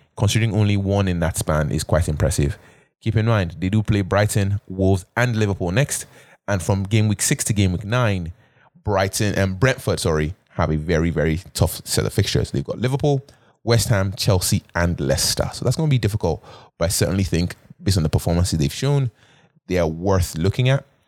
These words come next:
and Raya is worth putting on your bench. Keep in mind, his price is four point six. So if you're looking for a goalkeeper to leave on the bench, especially if you're wild card and going into international break,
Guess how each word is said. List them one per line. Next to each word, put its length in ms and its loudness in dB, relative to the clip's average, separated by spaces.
and 200 -2
Raya 180 2
is 100 0
worth 280 -2
putting 240 0
on 160 2
your 260 0
bench. 400 -2
Keep 160 -6
in 80 0
mind, 160 4
his 100 0
price 200 0
is 100 0
four 120 0
point 200 -2
six. 340 -2
So 120 -6
if 100 -6
you're 100 0
looking 220 0
for 340 -2
a 100 -2
goalkeeper 380 0
to 100 -2
leave 140 0
on 80 -2
the 60 -6
bench, 300 0
especially 500 -2
if 100 -4
you're 100 0
wild 200 0
card 200 0
and 120 -4
going 200 0
into 160 0
international 500 0
break, 260 0